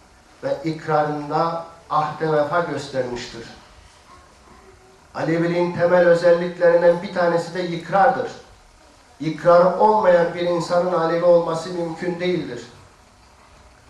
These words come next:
Çünkü o ikrardır ki, "Bin dört yüz yıldan beri bir söz verdik, asla caymadık. Ehli Beyt'e bağlandık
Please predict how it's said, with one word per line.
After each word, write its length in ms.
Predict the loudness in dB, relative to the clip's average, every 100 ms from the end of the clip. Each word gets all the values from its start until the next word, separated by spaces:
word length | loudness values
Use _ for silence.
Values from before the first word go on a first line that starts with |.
| -20 -16
Çünkü 580 | -6 -6 0 2 2 0 -8 -20 -4
o 120 | -2
ikrardır 720 | 0 -2 0 4 4 4 -2 -2
ki, 300 | 0 0 -2 -12 -20 -18
"Bin 300 | -10 -6 -4
dört 340 | 0 2 2 0
yüz 180 | -6 -4
yıldan 440 | -4 -2 -2 0
beri 260 | 0 0 -6
bir 40 |
söz 480 | -10 -2 0 0 -2
verdik, 580 | -2 -2 -4 -6 -10 -16 -2
asla 460 | 0 0 0 -2
caymadık. 680 | 2 2 4 2 0 -4 -12 -20 -20 -20 -20 -20 -10
Ehli 400 | -4 -2 0 -2
Beyt'e 420 | -2 -2 0 0 2
bağlandık 840 | 4 4 2 0 0 -2 -6